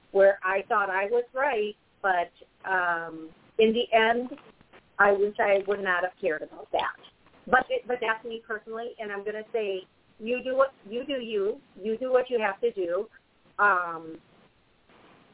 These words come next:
I do feel like this is gonna be one of those cases where it's just gonna be compromised, and you're gonna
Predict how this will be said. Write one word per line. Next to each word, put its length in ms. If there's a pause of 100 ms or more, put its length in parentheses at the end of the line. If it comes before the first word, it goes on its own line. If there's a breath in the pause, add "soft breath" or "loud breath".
(400)
I 220 (160)
do 280 (100)
feel 320
like 380 (840)
this 220
is 120 (100)
gonna 160
be 260
one 200
of 100
those 220 (140)
cases 540 (360)
where 260
it's 140 (100)
just 220
gonna 180
be 160 (140)
compromised, 760 (220)
and 180
you're 140
gonna 240